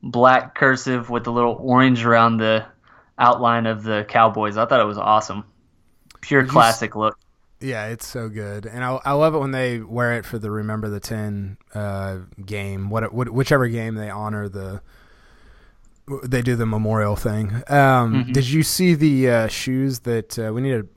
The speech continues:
Speaker 2: we're doing a shoe report right now, but did you, <laughs> did you see the shoes that Tavares Shine was wearing on Saturday?
Speaker 1: I did not.
Speaker 2: They were the Jordan elevens, um, with the, uh, like, the Carolina blue on the,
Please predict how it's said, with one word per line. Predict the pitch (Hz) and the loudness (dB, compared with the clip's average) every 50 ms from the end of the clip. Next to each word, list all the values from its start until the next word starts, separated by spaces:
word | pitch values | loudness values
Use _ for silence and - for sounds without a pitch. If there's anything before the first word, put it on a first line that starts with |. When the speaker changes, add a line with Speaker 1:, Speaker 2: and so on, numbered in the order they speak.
| 110 | -14
Speaker 2:
we're | 110 113 117 120 | -10 -8 -6 -4
doing | 131 123 113 | -4 -4 -4
a | 104 | -4
shoe | 98 - - 123 117 | -6 -6 -6 -4 -4
report | 110 107 98 - - 107 104 95 | -4 -6 -4 -4 -6 -6 -6 -6
right | 107 104 104 | -8 -8 -6
now, | 110 107 107 | -6 -8 -6
but | 104 120 110 | -6 -6 -4
did | 123 123 120 127 | -4 -4 -2 -2
you, | 131 113 101 92 - - - | 0 0 -2 -4 -6 -10 -16
<laughs> | - - - - - | -18 -20 -20 -10 -6
did | - 135 127 | -6 -2 0
you | 143 151 147 143 - - - | 0 0 0 0 -2 -4 -6
see | - - 170 165 | 0 2 2 2
the | 151 135 | 2 0
shoes | - - 151 143 139 123 | 0 0 0 0 2 0
that | 131 120 110 - | -2 -4 -4 -4
Tavares | - 120 123 123 123 120 110 | -4 -2 0 0 0 -2 -2
Shine | - - 120 113 117 120 123 | -4 -4 -4 -4 -4 -4 -4
was | 127 117 | -6 -4
wearing | 131 131 127 123 123 127 | -4 -4 -4 -4 -4 -6
on | 123 120 | -6 -6
Saturday? | - - 131 127 131 127 131 127 123 - _ _ _ _ _ _ _ _ _ _ _ _ _ _ | -6 -6 -6 -6 -6 -8 -8 -10 -12 -14 _ _ _ _ _ _ _ _ _ _ _ _ _ _
Speaker 1:
I | 139 135 135 | 4 4 6
did | 123 147 139 127 | 4 2 2 4
not. | 123 123 127 120 113 107 - - - _ _ _ _ _ _ _ _ _ _ _ _ _ | 6 8 8 6 6 2 -2 -8 -18 _ _ _ _ _ _ _ _ _ _ _ _ _
Speaker 2:
They | 127 127 131 | -4 -2 0
were | 131 131 | 0 0
the | 127 123 120 | -2 -2 -6
Jordan | 110 107 117 135 143 151 147 143 147 139 | -6 -4 -2 0 2 2 0 0 -2 -2
elevens, | 123 113 110 113 117 117 120 110 113 104 101 98 98 98 - - - - - _ _ _ _ _ _ _ | -2 -2 -2 -2 -4 -4 -4 -4 -6 -6 -6 -8 -8 -10 -10 -12 -14 -16 -20 _ _ _ _ _ _ _
um, | - 110 113 110 107 107 104 101 101 98 98 98 95 87 92 | -10 -8 -6 -6 -6 -6 -6 -6 -8 -8 -10 -10 -12 -14 -10
with | 104 107 104 - _ | -10 -10 -10 -10 _
the, | 110 110 107 104 101 101 101 | -10 -8 -8 -6 -6 -8 -8
uh, | 98 95 - | -10 -10 -10
like, | 104 104 - | -12 -10 -10
the | 113 | -12
Carolina | - - - 117 120 117 117 117 110 104 | -12 -8 -4 -2 -2 -2 -2 -2 -4 -6
blue | 95 107 104 104 110 117 123 127 120 123 | -6 -6 -6 -4 -4 -4 -4 -6 -8 -10
on | 127 113 113 | -10 -8 -6
the, | 113 113 110 110 107 | -6 -6 -6 -8 -10